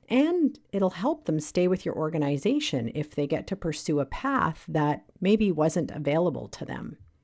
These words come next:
And when positions do become available in your organization, I think it's really important to question whether it needs to be structured in the same way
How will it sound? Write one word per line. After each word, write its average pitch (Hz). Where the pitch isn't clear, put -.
And 233
when 233
positions 233
do 269
become 175
available 139
in 139
your 135
organization, 143
I 165
think 226
it's 285
really 220
important 196
to 175
question 151
whether 185
it 160
needs 170
to 165
be 160
structured 160
in 160
the 151
same 151
way 143